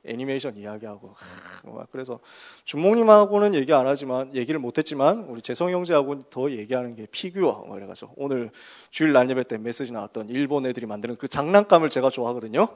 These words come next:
그래서, <laughs> 그래서 막 그런 거 가지고 포럼하면 막 신납니다. 막 이래가지고 얼마에 그 정도 구-, 구할 수 있어요? 뭐 이래가지고 막 심지어 우리 재성 형제가 어쨌냐니까 목사님 뭐 너무 오랫동안 여름에 렘넌트 대회 한다고 못 봤거든요.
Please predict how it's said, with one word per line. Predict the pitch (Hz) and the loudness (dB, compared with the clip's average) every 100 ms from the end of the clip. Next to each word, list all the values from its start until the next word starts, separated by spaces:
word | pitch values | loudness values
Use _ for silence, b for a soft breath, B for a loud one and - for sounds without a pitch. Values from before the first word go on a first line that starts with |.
| _ | _
그래서, | 139 143 160 143 165 160 - - | 2 6 6 6 4 2 -4 -16
<laughs> | - - | -18 -4
그래서 | 175 165 | 2 2
막 | 139 - | 2 2
그런 | 170 208 | 8 8
거 | 202 | 8
가지고 | 143 147 143 | 0 0 -2
포럼하면 | 185 220 262 247 220 | 0 0 0 -6 -8
막 | 165 | -8
신납니다. | - 220 240 311 370 120 | -8 -4 -4 -4 -2 -4
막 | 123 | -4
이래가지고 | 151 147 127 107 | -8 -8 -10 -10
얼마에 | 107 117 151 170 175 175 160 | -8 2 6 6 4 0 -2
그 | 139 | -6
정도 | 131 147 151 143 | -4 -4 -4 -8
구-, | - 120 _ | -10 -20 _
구할 | 131 135 | -2 -2
수 | 135 | -4
있어요? | 113 147 | -8 -6
뭐 | 165 139 | -4 0
이래가지고 | 190 180 165 | 0 -2 -6
막 | 127 113 B B B B B | -14 -16 B B B B B
심지어 | - 233 226 | -8 2 4
우리 | 214 | 4
재성 | 185 165 214 | 2 2 2
형제가 | 208 196 131 | 2 0 0
어쨌냐니까 | 131 202 185 - - 135 135 135 110 b b b b - | 0 -2 -2 -4 -8 -8 -6 -6 -8 b b b b -4
목사님 | 139 170 156 135 | 4 4 4 0
뭐 | 123 120 120 | -2 -2 -2
너무 | 120 147 | -2 0
오랫동안 | 131 151 160 127 127 | 4 4 4 0 6
여름에 | 151 196 202 139 | 8 8 8 6
렘넌트 | 135 220 214 | 6 4 2
대회 | 165 147 | 2 2
한다고 | 156 143 | 2 -2
못 | 113 113 | -6 0
봤거든요. | 185 190 143 117 | 0 0 -10 -12